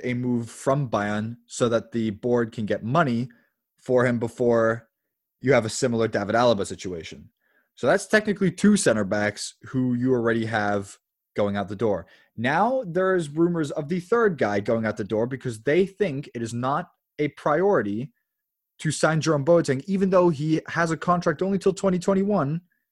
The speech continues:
and is free to negotiate with any club he likes.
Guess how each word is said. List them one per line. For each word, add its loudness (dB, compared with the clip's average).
and 4
is 2
free 4
to -4
negotiate 4
with 0
any 0
club 2
he -2
likes. 0